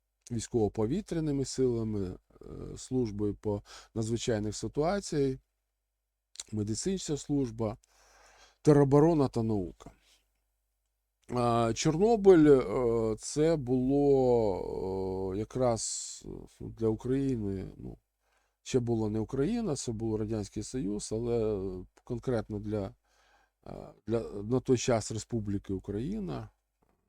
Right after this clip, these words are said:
С Р С Р, Укра-, У-, У Р С Р. Е, велике випробування, під час котрого, е, відбувались пев-, певні події, були ще наслідки цих подій.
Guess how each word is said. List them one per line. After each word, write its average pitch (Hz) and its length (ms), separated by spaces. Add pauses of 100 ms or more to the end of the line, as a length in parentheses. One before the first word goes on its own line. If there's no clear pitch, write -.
(100)
С - 180
Р 113 140
С - 120
Р, 90 140
Укра-, - 540
У-, 123 300
У 127 180
Р 120 180
С - 120
Р. 78 140 (720)
Е, - 320 (300)
велике 131 460
випробування, 151 960 (1120)
під - 140
час 117 280
котрого, 120 800 (760)
е, 50 40 (760)
відбувались 113 640
пев-, 117 260
певні 120 340
події, 160 520
були 135 280
ще 139 180
наслідки 120 520
цих 98 220
подій. 196 680